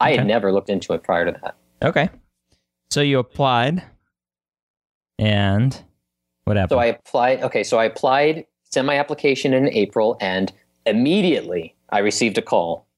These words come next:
Speaker 1: from an advisor who, you know, was linked up to me and was going to help me through the whole application process. And he told me, he's like, "You know, Jared, I really do think, you know,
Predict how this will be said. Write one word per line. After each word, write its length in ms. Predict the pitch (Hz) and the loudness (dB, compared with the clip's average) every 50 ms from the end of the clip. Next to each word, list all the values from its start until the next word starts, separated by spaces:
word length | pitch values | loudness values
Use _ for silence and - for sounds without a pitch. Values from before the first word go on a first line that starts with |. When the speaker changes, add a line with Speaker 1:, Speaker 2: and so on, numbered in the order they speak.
| _ | _
Speaker 1:
from 220 | - 120 107 104 104 | 0 0 2 2 2
an 80 | 101 | 2
advisor 680 | 104 98 98 - 113 107 113 113 120 117 - 127 120 117 117 | 2 2 0 0 0 0 2 0 0 0 0 0 0 0 -2
who, 580 | - - - 127 117 113 113 110 110 107 - - - | -4 -4 -2 0 0 2 2 0 0 -2 -4 -4 -2
you 80 | 117 | -2
know, 80 | 107 101 | 0 0
was 140 | 107 104 104 | 0 0 0
linked 280 | 107 131 156 180 - | 2 2 0 0 0
up 160 | 147 123 - | -2 -2 -2
to 100 | - - | -2 -2
me 200 | 131 131 131 127 | 0 0 2 2
and 60 | 117 110 | 0 0
was 120 | 110 107 | 0 0
going 180 | - 113 110 107 | 0 0 0 0
to 40 | |
help 300 | - - 147 127 107 - | -2 0 0 0 0 0
me 100 | 135 120 | 0 -2
through 200 | 113 - - 123 | -2 0 0 0
the 80 | 104 98 | 0 0
whole 340 | - - 123 120 120 117 107 | 2 2 2 4 4 4 2
application 540 | 107 - 123 113 - 113 107 104 - 104 92 | 2 0 -2 0 0 0 0 0 0 -4 -2
process. 580 | - 101 92 95 - - 101 98 101 - - | 0 0 0 0 2 2 2 2 2 0 -2
And 340 | - 104 101 98 98 98 - - _ _ _ | -2 -2 0 0 0 -2 -2 -6 _ _ _
he 120 | 175 175 | -2 -2
told 240 | 170 - 175 170 147 | 0 0 0 0 0
me, 100 | 143 139 | 2 0
he's 120 | 139 135 - | 0 2 0
like, 160 | 135 120 - | 0 0 0
"You 60 | 131 | 0
know, 120 | 135 135 | 0 0
Jared, 300 | 135 127 143 131 127 113 | 0 2 2 2 2 2
I 40 | 110 | 2
really 280 | 113 117 131 135 139 131 | 2 2 2 2 2 2
do 160 | 127 135 127 | 0 0 -2
think, 360 | 127 - - 117 113 117 117 - | 0 0 0 0 0 0 0 0
you 60 | 117 | 0
know, 340 | 113 107 107 107 104 - | 2 2 2 2 0 -2